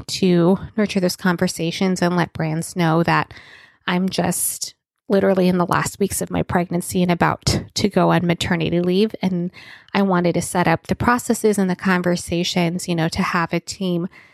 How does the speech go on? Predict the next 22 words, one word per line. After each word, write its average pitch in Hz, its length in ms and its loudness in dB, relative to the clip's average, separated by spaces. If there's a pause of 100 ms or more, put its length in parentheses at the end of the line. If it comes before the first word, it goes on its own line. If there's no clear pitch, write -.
(340)
take 208 280 0
over, 180 800 2
um, 170 640 -2 (320)
and 196 80 0
hopefully 196 380 2
turn 175 260 -2
opportunities, 175 1120 2
you 175 100 -4
know, 170 160 2
that 160 120 2
are 165 80 0
coming 175 320 0
in 160 160 -2
now 220 380 2 (300)
to - 80 -2
Q - 220 0
four 196 240 0
opportunities 180 760 0
when 170 140 -2
I 170 80 0
come 160 460 -10
back. - 580 -2